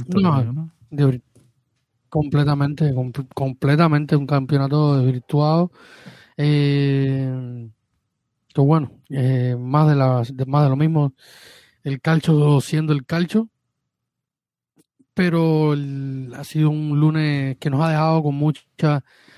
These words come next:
Speaker 1: muchas interrogantes más, como siempre con la Roma,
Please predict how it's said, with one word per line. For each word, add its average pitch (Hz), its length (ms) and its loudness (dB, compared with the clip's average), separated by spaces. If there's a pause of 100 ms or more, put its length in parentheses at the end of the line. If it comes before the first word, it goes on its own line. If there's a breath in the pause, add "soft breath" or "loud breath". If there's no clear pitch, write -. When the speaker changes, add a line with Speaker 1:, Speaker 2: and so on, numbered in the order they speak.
(140 soft breath)
Speaker 1:
muchas 160 480 2
interrogantes 139 580 0
más, 143 680 -4 (320)
como 131 260 -2
siempre 156 400 2
con 131 120 0
la 123 80 0
Roma, 143 360 2